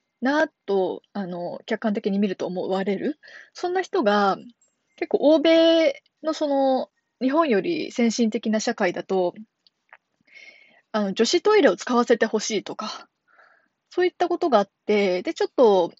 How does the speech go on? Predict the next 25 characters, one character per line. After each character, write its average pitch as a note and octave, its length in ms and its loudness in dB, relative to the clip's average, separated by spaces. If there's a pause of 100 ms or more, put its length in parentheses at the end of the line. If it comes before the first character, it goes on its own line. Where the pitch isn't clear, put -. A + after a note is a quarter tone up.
(300)
そ C#4 120 -4
の A#3+ 40 -2
他 E4+ 240 2
の F4+ 120 -2
女 C#4+ 140 0
性 E4+ 240 0
の F4 120 -6
方 E4+ 300 0
が、 G#3+ 380 0
そ - 120 -12
の D#4+ 120 0
人 G3 200 0 (160)
女 G#3+ 140 -2
性 C#4 180 6
扱 - 280 0
い G3 40 -6
し - 140 -6
な A#3 140 0
い B3 80 -6
と B3+ 100 -4
な C4+ 100 -4
る G#3 100 -2
と、 F#3 400 -2 (320)
そ F4 120 -10
の F4+ 140 -4